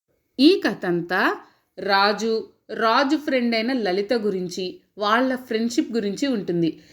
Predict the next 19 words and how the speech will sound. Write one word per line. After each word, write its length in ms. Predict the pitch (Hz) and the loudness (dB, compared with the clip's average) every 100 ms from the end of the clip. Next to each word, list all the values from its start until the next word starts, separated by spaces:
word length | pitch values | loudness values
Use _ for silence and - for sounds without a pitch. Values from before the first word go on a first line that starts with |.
| _ - | _ -6
ఇంతకీ 600 | 202 214 - 269 214 - 180 | -4 -2 0 2 0 -2 -6
కథ 180 | 170 | -2
ఏంటంటే, 640 | 226 240 226 190 247 403 - _ _ - | 0 2 0 0 0 0 -4 _ _ -10
అనగనగా 600 | 190 208 220 226 226 269 | -4 -2 0 0 0 2
రామాపురం 840 | 311 190 175 190 214 233 233 220 214 | 2 0 0 0 0 0 0 0 0
అనే 220 | 196 247 | 0 2
ఒక 200 | 311 294 | 0 -2
పల్లెటూరు 800 | 170 - 180 180 196 202 190 202 | -10 -4 0 2 2 2 0 0
ఉండేది. 500 | 247 185 170 160 151 - - _ _ - | 0 0 0 -2 -6 -14 -20 _ _ 0
ఆ 200 | 185 262 | 4 6
ఊళ్ళో 380 | 320 302 247 226 | 6 4 2 -2
చాలామంది 760 | 220 208 185 247 302 262 208 | -4 -8 0 2 2 2 -2
పిల్లలు 340 | 202 185 180 214 | -4 -2 -2 -2
ఉండేవారు. 460 | 185 175 165 156 - _ _ _ | 0 0 0 -2 -6 _ _ _
వారిలో 720 | 180 185 180 208 226 196 311 - _ 190 | -2 2 4 2 2 0 0 -4 _ -2
లలిత, 440 | 196 202 247 254 | 0 0 0 0
రాజులు 580 | 285 262 214 196 202 262 | 0 2 2 0 0 0
మంచి 640 | 339 208 196 269 311 - | 0 -2 -2 -2 -2 -2
స్నేహితులు. 560 | 359 226 190 175 175 | -2 -2 -4 -4 -4